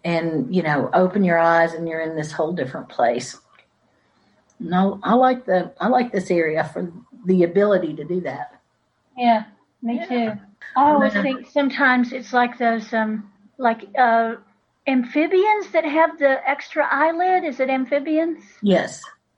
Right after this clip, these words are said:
Speaker 2: The nec-, nectonic eyelid, something like that. I always feel like I have one of those for history,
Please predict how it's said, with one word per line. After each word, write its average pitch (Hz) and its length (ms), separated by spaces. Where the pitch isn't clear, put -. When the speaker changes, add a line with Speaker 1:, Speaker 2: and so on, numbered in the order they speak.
Speaker 2:
The 247 120
nec-, 240 440
nectonic 254 1400
eyelid, 247 500
something 240 280
like 196 180
that. 196 240
I 277 100
always 311 280
feel 262 240
like 226 220
I 233 80
have 240 260
one 233 200
of 214 100
those 214 240
for - 160
history, 202 800